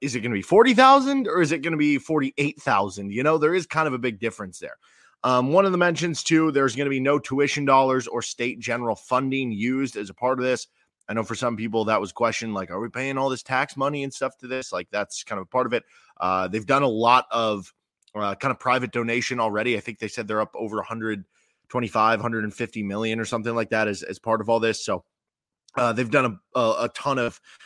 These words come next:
um, fundraising as a part of this. Now, it is kind of an ongoing thing, which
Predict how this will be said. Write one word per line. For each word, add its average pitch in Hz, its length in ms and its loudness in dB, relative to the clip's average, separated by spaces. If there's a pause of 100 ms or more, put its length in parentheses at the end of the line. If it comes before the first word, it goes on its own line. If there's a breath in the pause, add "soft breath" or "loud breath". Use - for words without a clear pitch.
(220 loud breath)
um, 110 240 0
fundraising 156 640 4
as 117 160 0
a - 40 -8
part 143 220 2
of 120 60 2
this. 110 180 0
Now, 117 140 0
it 120 80 0
is 139 120 0
kind 139 200 -2
of 135 60 -2
an 131 60 2
ongoing 123 440 0
thing, 165 340 -2
which 120 240 -4